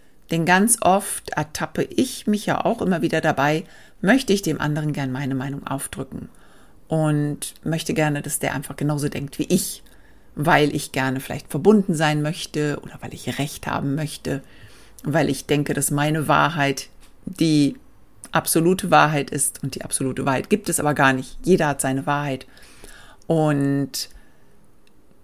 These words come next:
dass wir da uns immer wieder selber reflektieren und hinterfragen, okay,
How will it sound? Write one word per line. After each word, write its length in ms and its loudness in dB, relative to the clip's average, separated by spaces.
dass 220 2
wir 100 4
da 240 6
uns 180 0
immer 300 4
wieder 320 4
selber 320 2
reflektieren 800 -4
und 140 -8
hinterfragen, 1040 -2
okay, 460 -4